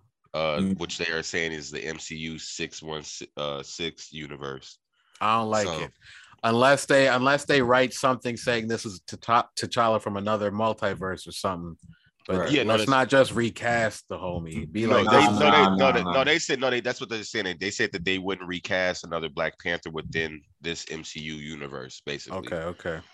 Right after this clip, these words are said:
Speaker 1: And so a lot of people have been, you know, discrepant, had a lot of discrepancy regarding it, you know, saying, like, how they feel like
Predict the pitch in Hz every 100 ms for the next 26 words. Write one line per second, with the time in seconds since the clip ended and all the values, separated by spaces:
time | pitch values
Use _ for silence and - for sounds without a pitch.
0 | _ - 76 - 80 78 73 - 78 82
1 | 80 113 - 67 92 76 82 78 73 69
2 | 85 76 73 73 - 78 - 78 73 87
3 | 80 73 78 76 73 73 - 76 78 -
4 | 76 73 73 76 73 73 73 69 71 73
5 | 71 - 73 71 69 - 73 76 73 76
6 | 73 73 71